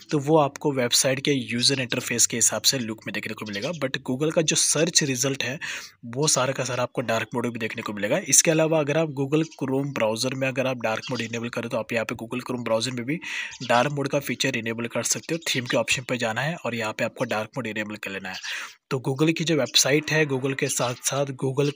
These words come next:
Chrome ब्राउज़र, उसमें भी डार्क मोड का फीचर इनेबल हो जाएगा। अब यहाँ पर एक कंप्लीटली आप कह सकते हैं कि पूरा का पूरा डार्क मोड इनेबल हो चुका है Google की वेबसाइट पे और Google Chrome ब्राउज़र में। अगर आपको फिर से इसे टर्न ऑफ करना है, तो यहाँ पर आपको जाना है थीम सेक्शन में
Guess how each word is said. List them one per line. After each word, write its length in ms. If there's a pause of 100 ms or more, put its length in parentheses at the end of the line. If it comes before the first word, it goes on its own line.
Chrome 260
ब्राउज़र, 400
उसमें 380
भी 80
डार्क 340
मोड 100
का 120
फीचर 380
इनेबल 400
हो 80
जाएगा। 320 (400)
अब 140
यहाँ 220
पर 140
एक 160
कंप्लीटली 460
आप 180
कह 120
सकते 260
हैं 20
कि 180
पूरा 160
का 180
पूरा 160
डार्क 360 (100)
मोड 180 (120)
इनेबल 380 (180)
हो 100
चुका 340
है 200 (560)
Google 240
की 100
वेबसाइट 560
पे 100
और 380 (120)
Google 200 (100)
Chrome 180
ब्राउज़र 360
में। 140
अगर 280
आपको 200
फिर 180
से 140
इसे 180
टर्न 220
ऑफ 240
करना 200
है, 80
तो 580
यहाँ 180
पर 140
आपको 240
जाना 240
है 80
थीम 260
सेक्शन 360
में 160